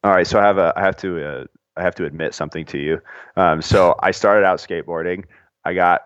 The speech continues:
okay at it. You know, I was good enough to, you know,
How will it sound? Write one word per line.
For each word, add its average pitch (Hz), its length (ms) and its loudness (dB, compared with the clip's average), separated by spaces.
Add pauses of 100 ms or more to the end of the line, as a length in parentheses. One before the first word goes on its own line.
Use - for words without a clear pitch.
okay 110 400 0
at 87 220 2
it. 90 180 -2
You 87 60 -8
know, 80 80 -6
I 82 80 -4
was 80 280 -8 (160)
good 123 120 6
enough 104 300 2
to, 85 360 -2
you 90 80 -8
know, 73 220 -8